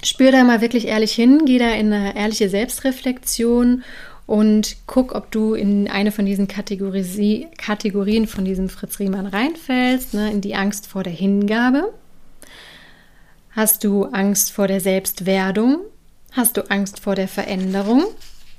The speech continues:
Oder hast du Angst vor der Notwendigkeit? Und wir gehen da auch nochmal an anderen Stellen mehr in die Tiefe. Heute soll wirklich nur einmal so diese Frage sein,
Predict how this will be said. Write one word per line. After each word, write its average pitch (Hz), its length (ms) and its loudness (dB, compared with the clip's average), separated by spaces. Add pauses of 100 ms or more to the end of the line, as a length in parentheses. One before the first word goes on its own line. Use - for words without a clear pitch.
(180)
Oder 220 280 2
hast 247 180 0
du - 60 0
Angst 226 300 -4
vor 226 120 0
der 220 140 0
Notwendigkeit? 214 1200 0 (840)
Und 226 460 4
wir 214 60 2
gehen 226 260 4
da 214 340 2
auch 185 60 0
nochmal 190 340 0
an 185 160 -4
anderen 196 320 0
Stellen 196 300 -2
mehr 190 100 0
in - 80 -4
die 190 140 -4
Tiefe. 254 520 0 (200)
Heute 208 260 0
soll 226 300 2
wirklich 226 320 -2
nur 220 180 2
einmal 208 640 0
so 196 180 0
diese 190 520 -2
Frage 196 640 -2
sein, 196 360 0